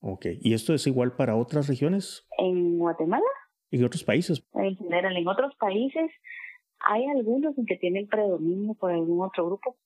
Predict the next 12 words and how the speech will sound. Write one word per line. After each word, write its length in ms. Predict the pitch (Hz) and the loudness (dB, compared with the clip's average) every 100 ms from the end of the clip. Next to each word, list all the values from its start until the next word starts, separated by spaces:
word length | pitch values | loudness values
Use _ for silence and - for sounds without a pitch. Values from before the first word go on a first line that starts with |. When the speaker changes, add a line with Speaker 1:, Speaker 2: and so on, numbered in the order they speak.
| _ | _
Speaker 2:
Por 140 | 180 165 | -2 0
ejemplo, 320 | 170 175 - | -2 -6 -4
podría 380 | - 170 175 170 | 0 0 0 -2
ser 160 | 175 165 | -2 0
el 140 | 160 | 0
A, 220 | 190 285 - _ _ | 0 -2 -8 _ _
pero 220 | 214 202 | 0 2
en 80 | 196 | 2
la 100 | 185 | 2
mayor 380 | 180 170 196 220 | 2 2 0 0
parte 320 | 277 277 285 | -2 0 0
de, 640 | 254 220 190 175 165 165 | 0 2 0 -2 -4 -8